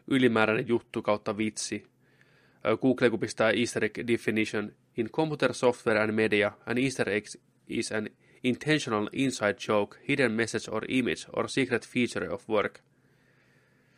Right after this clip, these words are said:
Niin siinä mielessä, joo, oli ne miten tahansa se haluaa nyt määrittää, niin ne on aina hauskoja. Niihin on nähty vaivaa,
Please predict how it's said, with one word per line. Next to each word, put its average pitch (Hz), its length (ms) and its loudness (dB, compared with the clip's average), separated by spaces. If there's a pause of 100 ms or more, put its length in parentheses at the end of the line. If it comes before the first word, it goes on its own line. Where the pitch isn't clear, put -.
(3750)
Niin 104 280 -6 (180)
siinä 131 340 0 (180)
mielessä, 110 640 -2 (340)
joo, 120 360 2
oli 135 200 2
ne 147 160 4 (580)
miten 127 220 -2
tahansa 135 240 2
se - 120 -6
haluaa 110 260 4
nyt 107 200 -4
määrittää, 104 600 2 (1400)
niin 107 340 -2
ne 113 120 0
on 113 140 4
aina 110 260 4
hauskoja. 92 540 -4 (1040)
Niihin 127 180 2
on 107 60 4
nähty 107 220 -4
vaivaa, 117 580 2